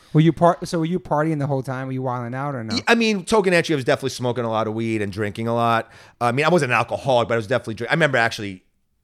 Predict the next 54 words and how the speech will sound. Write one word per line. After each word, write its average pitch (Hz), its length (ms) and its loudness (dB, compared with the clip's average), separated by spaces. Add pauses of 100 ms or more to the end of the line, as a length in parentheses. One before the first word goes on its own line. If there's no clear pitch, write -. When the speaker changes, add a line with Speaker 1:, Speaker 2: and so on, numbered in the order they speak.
Speaker 2:
Ernie 117 400 -6
getting 101 720 -8
really, 110 460 -4
really 92 240 -6
livid 92 280 -8
at 90 140 -8
me 92 160 -8
one 87 240 -10
time. 92 240 -10
This 160 100 -4
is, - 60 -2
like, 117 240 0
actually 110 240 -4
towards 110 260 -8
the 101 100 -12
end 98 160 -10
of 95 60 -10
me 92 140 -10
and 87 80 -14
Token 92 240 -12
Entry. 90 420 -12 (460)
We 117 100 -6
were 120 140 -2
playing 127 280 -6
a 117 40 -4
show 113 260 -4
in 104 120 -6
D 95 180 -10
C, 95 500 -6 (140)
and 95 200 -12
we, 120 280 -8 (320)
I 117 80 -8
think - 80 -6
it - 20 -4
was 104 120 -6
me, 127 360 -6
Vinny 117 300 -6
Alou, 117 720 -2
a - 220 -20
Speaker 1:
Vinny 180 180 2
Speaker 2:
few 147 140 4
Speaker 1:
Alou. 196 280 -4
Shout 143 160 -4
out 147 80 -6
to 147 60 -12
Vinny 135 160 -2
Speaker 2:
fucking 107 180 -4
Speaker 1:
Alou, - 20 -4
Speaker 2:
love 113 140 0
Speaker 1:
man. 123 80 -4
Speaker 2:
Vinny. 98 160 -6 (100)
Speaker 1:
Best. 120 460 -14
Speaker 2:
And, 127 380 2
um, 107 480 -4